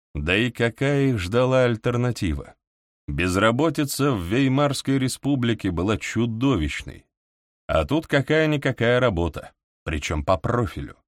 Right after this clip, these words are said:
и более-менее достойная плата труда.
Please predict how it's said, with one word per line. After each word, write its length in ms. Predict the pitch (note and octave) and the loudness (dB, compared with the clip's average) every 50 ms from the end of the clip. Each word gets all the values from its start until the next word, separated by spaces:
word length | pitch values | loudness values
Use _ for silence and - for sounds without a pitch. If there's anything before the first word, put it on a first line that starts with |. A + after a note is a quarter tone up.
| _ _ _ _ _ _ _ _ _ - | _ _ _ _ _ _ _ _ _ -4
и 280 | C3+ A#2+ C3 F3+ A3 | 0 0 2 2 0
более-менее 880 | A3 D#3 A#2+ A#2+ C#3 E3 F3+ E3+ D#3+ C#3+ A#2+ F#2+ G2 A#2 D3+ D#3+ D#3+ D#3 | -2 0 0 0 2 2 2 2 2 2 2 2 0 0 0 0 0 0
достойная 640 | B2+ A#2+ A2 - - - E2+ F2+ G#2 C3 C#3 C#3+ C3+ | 0 0 0 -2 -2 -2 -2 0 0 0 0 0 -2
плата 380 | - - F2 F2 E2+ - A2 | -2 0 0 0 0 0 -4
труда. 520 | - - B2 A#2 F2+ D2+ C#2 C#2+ C#2 - | -4 -4 -4 -2 -2 -2 -4 -4 -6 -10